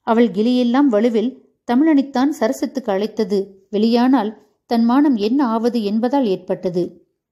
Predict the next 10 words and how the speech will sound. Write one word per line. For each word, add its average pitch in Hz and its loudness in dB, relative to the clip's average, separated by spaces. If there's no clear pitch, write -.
இதை 277 4
புரிந்து 311 2
கொள்ளாத 247 0
கிப்போர்ட், 220 -4
"கப்பலில் 262 2
ஏதோ 226 0
துராக்கிரதமாக 262 2
தமிழன் 226 0
நடந்து 208 0
கொண்டிருக்கிறான் 190 -2